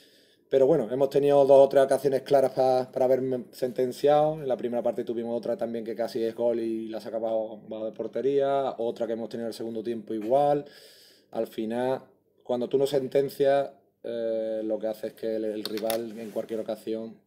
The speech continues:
te mete el gol, y el gol ha venido de un, desde un centro, que yo soy muy pesado en el perfil a marca. ¿Qué pasa? Que llevamos muy poquito tiempo trabajando y, y han rematado solo.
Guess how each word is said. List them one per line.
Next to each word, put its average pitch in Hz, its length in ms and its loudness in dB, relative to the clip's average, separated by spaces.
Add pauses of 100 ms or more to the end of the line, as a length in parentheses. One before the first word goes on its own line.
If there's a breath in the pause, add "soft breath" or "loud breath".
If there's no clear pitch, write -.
(180)
te 113 100 -12
mete 107 180 -10
el 104 80 -8
gol, 110 300 -4
y 104 80 -12
el 101 140 -10
gol 104 180 -6
ha 101 40 -6
venido 104 220 -8
de 101 60 -10
un, 101 200 -8
desde 101 180 -10
un 101 120 -14
centro, 110 440 -10
que 104 100 -4
yo 107 80 -6
soy 107 140 -10
muy 107 100 -6
pesado 110 380 -6
en 107 40 -4
el 104 140 -10
perfil 107 300 -8
a 104 60 -8
marca. 113 420 -6 (280 soft breath)
¿Qué 107 120 -10
pasa? 110 220 -4
Que 98 80 -6
llevamos 104 320 -4
muy 104 200 -10
poquito 101 380 -8
tiempo 104 360 -6
trabajando 113 680 -6 (920 loud breath)
y, 98 920 -6
y 98 60 -10
han 104 260 -10
rematado 101 420 -8
solo. - 340 -14